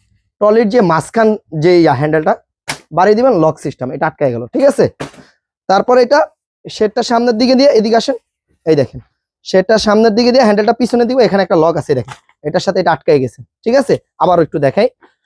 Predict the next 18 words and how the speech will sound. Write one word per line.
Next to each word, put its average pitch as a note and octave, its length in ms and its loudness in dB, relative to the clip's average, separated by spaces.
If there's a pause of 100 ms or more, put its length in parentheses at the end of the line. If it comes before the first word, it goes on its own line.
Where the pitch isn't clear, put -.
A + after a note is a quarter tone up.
(280)
যদি F#3 200 2
আপনি A#3+ 200 -2
এটা B3 120 2 (140)
পিছনের A#3+ 340 0
দিকে B3+ 200 0
দিয়ে B3+ 140 2
দেন D4 160 2
এটা G3 160 -2
আটকায় F#3+ 280 0
যাবে। C3+ 120 2 (120)
এখন A3 180 -4
হলো A#3 180 2
আপনার C#4 180 0 (520)
ট্রলিটা G#3 380 2 (300)
ট্রাভেলিং G#3 420 2 (100)
করার D3+ 240 0
জন্য, B2 160 -6 (540)
যে E3 140 0